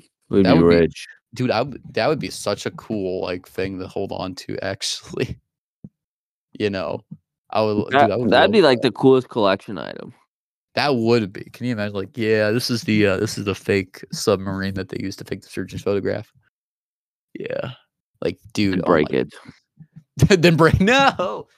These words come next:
Speaker 2: It's probably already
Speaker 1: I'd be
Speaker 2: broken.
Speaker 1: mad.
Speaker 2: It's probably already broken anyway. But anyway,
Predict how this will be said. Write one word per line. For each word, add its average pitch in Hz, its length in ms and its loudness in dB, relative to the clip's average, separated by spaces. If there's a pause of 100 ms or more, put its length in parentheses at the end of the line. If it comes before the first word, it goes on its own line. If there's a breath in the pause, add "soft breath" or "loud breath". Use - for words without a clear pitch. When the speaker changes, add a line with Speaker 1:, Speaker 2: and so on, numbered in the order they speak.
(120)
Speaker 2:
It's - 100 -20
probably 139 180 -6
already 104 180 -4
Speaker 1:
I'd 90 60 -4
be 85 60 -4
Speaker 2:
broken. 82 180 -4
Speaker 1:
mad. 80 240 2
Speaker 2:
It's - 600 -18
probably 90 160 -4
already 87 180 -6
broken 90 380 -10
anyway. 98 360 -10 (300)
But 117 100 0
anyway, 95 460 -2